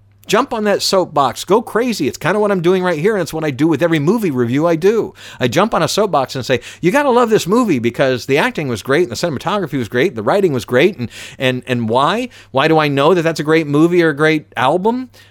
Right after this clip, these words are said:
Well, I've been in the music industry, um, for thirty-six years. I was a trumpet player before that. I can read music. I've been playing video games and watching movies since I was a kid.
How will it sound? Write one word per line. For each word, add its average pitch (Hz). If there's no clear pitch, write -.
Well, 196
I've 151
been 160
in 165
the 156
music 165
industry, 170
um, 120
for 127
thirty-six 139
years. 143
I 135
was 120
a 107
trumpet 143
player 156
before 139
that. 139
I 147
can 104
read 127
music. 123
I've 156
been 165
playing 156
video 156
games 156
and 139
watching 143
movies 135
since 147
I 139
was 117
a 107
kid. 175